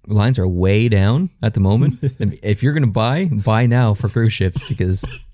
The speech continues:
Speaker 1: it's a good time, apparently.
Speaker 2: Um, the last point I think I have here is the N B A has informed teams that they may have to play their games without spectators. And LeBron James came out and said, "If there's no fans, I'm not playing."
Speaker 1: Whoa.
Speaker 2: He said, "I," he said, "I, every game I've played, I played for the fans. If there's no fans, I ain't playing."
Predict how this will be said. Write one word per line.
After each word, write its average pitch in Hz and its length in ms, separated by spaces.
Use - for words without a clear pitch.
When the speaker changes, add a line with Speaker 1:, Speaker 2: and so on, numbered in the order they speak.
Speaker 1:
it's 101 100
a - 20
good 98 120
time, 95 200
apparently. 92 420
Speaker 2:
Um, 110 500
the 127 80
last 139 340
point 135 220
I 120 40
think 151 280
I 139 60
have 127 180
here 120 180
is 113 100
the 127 120
N 135 120
B 131 100
A 123 40
has 123 140
informed 127 360
teams 123 220
that 113 60
they 120 180
may 120 120
have 120 160
to 120 60
play 113 200
their 127 160
games 120 300
without 117 160
spectators. 107 760
And 110 240
LeBron 139 280
James 139 240
came 127 140
out 113 80
and 113 100
said, 110 180
"If 107 80
there's 123 160
no 127 140
fans, 120 320
I'm 104 120
not 101 160
playing." 95 360
Speaker 1:
Whoa. 147 520
Speaker 2:
He 127 100
said, 117 200
"I," 135 120
he 120 140
said, 120 160
"I, 117 160
every 143 200
game 143 180
I've 127 120
played, 147 240
I - 20
played 139 200
for 135 80
the 135 80
fans. 143 380
If 117 80
there's 117 140
no 131 120
fans, 123 320
I 113 100
ain't 107 180
playing." 101 360